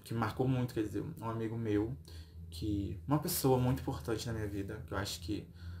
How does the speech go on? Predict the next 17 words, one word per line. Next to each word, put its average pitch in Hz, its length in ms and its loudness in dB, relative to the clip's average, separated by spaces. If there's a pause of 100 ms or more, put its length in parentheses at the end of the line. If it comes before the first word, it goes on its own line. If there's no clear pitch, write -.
(380)
amigo 107 440 0
é 104 40 4
uma, 104 400 -2 (120)
uma 110 120 -4
palavra 104 280 6
tão 107 120 -2
pequena, 113 420 -2
sabe? 113 300 4
Pra 123 120 0
descrever 131 540 6
essa 139 140 6
pessoa 123 380 0
na 123 60 0
minha 120 160 0
vida. 110 320 -6 (1040)
Que 135 180 8
ele 151 760 12